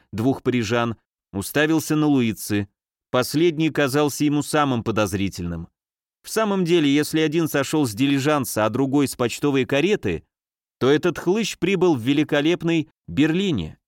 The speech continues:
запряжённой четвёркой отменных лошадей. К чему бы это? "А вы, сударь?" спросил он у Луицы. "Не сочтите за нескромность, но позвольте спросить, что привело вас в наши края?" "Лично я", ответил барон,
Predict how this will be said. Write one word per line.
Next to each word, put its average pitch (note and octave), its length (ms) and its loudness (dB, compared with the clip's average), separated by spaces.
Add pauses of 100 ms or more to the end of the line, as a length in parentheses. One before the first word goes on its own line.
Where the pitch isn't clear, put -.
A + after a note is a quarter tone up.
(360)
запряжённой C3 720 0
четвёркой C#3 800 -2
отменных C3 580 -2
лошадей. C3 580 -4 (320)
К - 100 -18
чему F3+ 320 0
бы C#3 140 0
это? D#2+ 380 -6 (720)
"А F3 140 2
вы, E3 180 4
сударь?" F3 540 0
спросил C#3+ 640 0
он C#3+ 220 0
у C#3+ 40 -2
Луицы. C3+ 720 0 (600)
"Не B2+ 220 0
сочтите D#3+ 560 0
за D3 140 0
нескромность, D#3 840 -2 (300)
но A2+ 140 0
позвольте E3+ 520 0
спросить, E3+ 540 -2
что F#3 220 -2
привело F#3 440 2
вас C3+ 260 0
в A2 60 -6
наши B2 300 -2
края?" A2+ 500 -2 (840)
"Лично C3 420 -2
я", D#3+ 300 2
ответил G#2+ 400 -2
барон, F2 500 -4